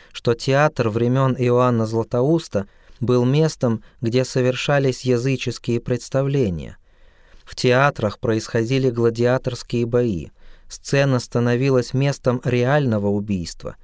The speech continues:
не сыгранного актёрами, а именно реального убийства реального человека, которое совершалось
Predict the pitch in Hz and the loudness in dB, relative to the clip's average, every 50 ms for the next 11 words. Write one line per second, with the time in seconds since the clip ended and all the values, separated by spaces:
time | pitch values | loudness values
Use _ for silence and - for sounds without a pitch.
0 | - - - - - 120 127 120 - - - 160 156 139 123 117 110 107 104 104 | -20 -20 -12 -4 -2 0 0 0 -2 -2 -2 0 0 2 2 2 2 2 0 2
1 | 101 104 104 - 117 - - - - 151 156 160 147 117 95 87 85 80 - - | 2 0 0 -2 -6 -10 -10 -4 0 2 2 4 4 2 0 0 -4 -6 -8 -12
2 | - - - - - 120 117 127 139 147 143 135 131 127 123 123 123 123 127 143 | -18 -20 -20 -10 -2 0 2 2 4 2 2 2 2 2 2 4 4 4 4 4
3 | 156 156 151 139 127 120 120 120 - 131 123 113 120 139 156 165 160 - - 139 | 4 4 2 2 2 2 0 0 0 -2 -2 -2 0 0 0 0 -2 -2 -2 0
4 | 123 120 113 117 127 143 143 143 131 127 123 123 - - 127 127 135 131 131 123 | 0 2 2 2 2 2 2 0 0 0 -2 -2 -4 -4 -2 -2 -2 0 0 -2
5 | 98 80 - - 73 - - - - _ _ - - - - - 101 - 123 117 | -2 -4 -6 -10 -14 -16 -16 -20 -20 _ _ -20 -20 -18 -14 -14 -6 -2 0 2
6 | 120 117 113 - - 117 113 113 110 - - 139 143 139 127 113 - - | 2 2 2 0 0 0 0 0 -2 -2 0 0 2 2 2 0 -2 -6